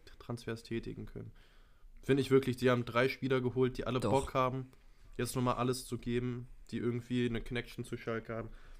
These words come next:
Speaker 1: War Mustafi vorher auch bei Schalke? Ich erinnere
Speaker 2: Nee,
Speaker 1: mich.
Speaker 2: nee, nee, nee, er kommt aus der Hamburg-Jugend.
Speaker 1: Ach so, stimmt.
Speaker 2: Ähm, m, ja, aber Schalke brauchte eigentlich noch einen Flügelspieler, aber das haben wir jetzt nicht mehr hinbekommen. Das ärgert mich ein bisschen, aber sonst soll ich Ihnen dazu noch sagen, jetzt hab ich's irgendwie vergessen.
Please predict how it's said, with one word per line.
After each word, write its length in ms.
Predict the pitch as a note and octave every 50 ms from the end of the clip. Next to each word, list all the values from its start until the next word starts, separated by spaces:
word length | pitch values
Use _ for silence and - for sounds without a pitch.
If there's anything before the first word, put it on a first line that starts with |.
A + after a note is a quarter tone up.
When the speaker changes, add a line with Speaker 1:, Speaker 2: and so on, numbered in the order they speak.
| - - -
Speaker 1:
War 120 | - A2+ C3
Mustafi 400 | D3 C#3+ - C#3 C3+ - D3+ C3
vorher 320 | - - C3 C3+ C3+ A#2+
auch 80 | B2+ B2
bei 140 | - C#3+
Schalke? 400 | C3 - - C3+ C3+ C3+ - E3+ - - - - -
Ich 100 | - -
erinnere 240 | A2 A2 A2+ C#3 C#3
Speaker 2:
Nee, 180 | C#3 C3 B2+ A#2
Speaker 1:
mich. 100 | A2+ A2 A2
Speaker 2:
nee, 60 | G#2+
nee, 160 | G#2 G#2 G2+ G2+
nee, 120 | G#2 G#2
er 100 | G#2 G2+
kommt 180 | - A2+ G#2 G#2+
aus 100 | G2 -
der 120 | G2 G#2+
Hamburg-Jugend. 600 | B2+ G#2 G2 G2 G2 - A2 G2+ G2 G2+ G2 -
Speaker 1:
Ach 40 | G#2+
so, 140 | - - G#2+
stimmt. 240 | G2+ - - G#2+ G#2 A2+
Speaker 2:
Ähm, 480 | A2+ A2+ A2+ A2+ A2+ A2+ A2+ A2+ A#2 - - - - - - - - - - - - -
m, 560 | C3 A#2+ A#2 A#2 A#2+ A#2+ A#2+ A#2+ B2+ C3 A#2 -
ja, 520 | C3+ C3 B2+ C3 C#3+ D#3+ F3+ F#3+ F#3+ F#3 - - - - -
aber 520 | A#2 C3+ D3 D3+ D3 D3 C#3+ C#3 C#3 C#3 A#2+ E2+ - B2 C3+
Schalke 360 | B2 - C3+ B2 A#2 B2 G#2+
brauchte 340 | A#2+ A2+ A2+ A2+ - A2+ G#2
eigentlich 200 | G#2 G#2+ G#2 G2
noch 120 | A2+ G#2+
einen 100 | G#2 G2+
Flügelspieler, 540 | - - G#2+ G2+ G#2 G2+ - - A2+ G#2 G2+
aber 120 | G2 G2+ G#2
das 180 | G2+ - -
haben 120 | - G2+ G2
wir 60 | G2
jetzt 100 | F#2+ -
nicht 100 | G2+ G2
mehr 120 | G#2 G2+
hinbekommen. 540 | G2+ G2 G2 F#2+ - - G2 G2+ G2 G2+ G#2+ -
Das 180 | F#2+ F#2+ - -
ärgert 320 | - A#2 A2+ G#2+ G#2+ G#2
mich 140 | G#2+ G#2+ G#2
ein 80 | A2 G#2+
bisschen, 380 | A#2+ C#3 C3 - - C3+ C3+ A2
aber 240 | A#2+ A2+ A#2 A2+
sonst 360 | A2 A#2+ B2 C3 B2+ B2+ - - - - - - - - -
soll 180 | - A#2+ A#2+
ich 120 | A2 G#2 -
Ihnen 120 | A2 G#2+
dazu 220 | G#2+ G#2 - - A#2
noch 120 | G#2+ G#2
sagen, 240 | G#2 G#2+ G#2 G2+ G2+
jetzt 120 | G2+ - A#2+
hab 60 | A2
ich's 80 | A2 B2+
irgendwie 240 | B2+ B2+ B2+ B2+ A#2
vergessen. 460 | B2+ A#2+ A2 A#2 A2+ - G#2+ G2+